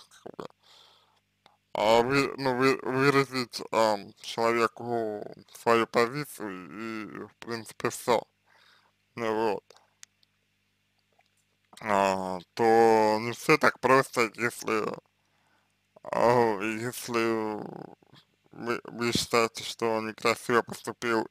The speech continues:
именно сам, ну, м, ну, мужчина некрасиво поступил.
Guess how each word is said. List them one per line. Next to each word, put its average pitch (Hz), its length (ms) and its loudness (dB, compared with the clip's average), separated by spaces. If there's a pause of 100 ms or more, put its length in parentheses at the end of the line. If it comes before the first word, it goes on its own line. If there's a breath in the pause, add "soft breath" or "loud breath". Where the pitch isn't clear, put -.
именно 107 460 -4 (680)
сам, 110 220 -2 (600)
ну, 127 120 -4
м, 113 220 -12
ну, 117 160 -8
мужчина 113 520 -6
некрасиво 104 540 -6
поступил. - 520 -16